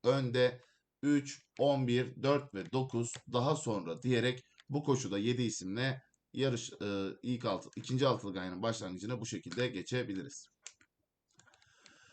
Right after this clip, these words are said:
Geldik günün üçüncü koşusuna. Yani gün içerisinde en kalabalık tuttuğum yarış burası oldu. İlk iki ayakta biraz daha risk almamaya özen gösterdim ve bu koşuda da kalabalık tutacağım.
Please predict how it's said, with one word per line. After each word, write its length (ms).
Geldik 400
günün 200
üçüncü 400
koşusuna. 560
Yani 400
gün 140
içerisinde 640
en 240
kalabalık 440
tuttuğum 380
yarış 360
burası 340
oldu. 520
İlk 280
iki 180
ayakta 440
biraz 300
daha 180
risk 220
almamaya 460
özen 300
gösterdim 500
ve 120
bu 80
koşuda 420
da 160
kalabalık 520
tutacağım. 400